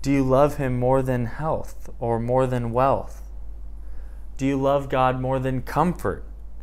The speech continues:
Jesus said you must love God more than your own family. With each trial,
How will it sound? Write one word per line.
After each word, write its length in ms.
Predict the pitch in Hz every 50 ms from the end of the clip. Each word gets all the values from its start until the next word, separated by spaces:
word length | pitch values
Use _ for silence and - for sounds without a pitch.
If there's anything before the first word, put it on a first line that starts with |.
| - - - - - -
Jesus 420 | - 151 165 160 147 156 156 -
said 320 | - - 165 151 147 147 143
you 80 | 147
must 320 | 143 147 151 160 151 - -
love 260 | 151 147 147 139 135
God 300 | 131 143 147 151 147 143
more 160 | 147 151 151
than 160 | 147 151 147
your 140 | 151 147 147
own 160 | 151 151 151
family. 800 | 139 - - - 156 156 180 185 185 180 160 123 98 76 - 62 - - - - - - - - - - - - - - - - - - - - - - - - - - - - - - - -
With 260 | - 143 135 147 - 180
each 340 | 185 202 202 196 - -
trial, 760 | - - - 151 151 156 151 127 104 98 95 107 131 143 -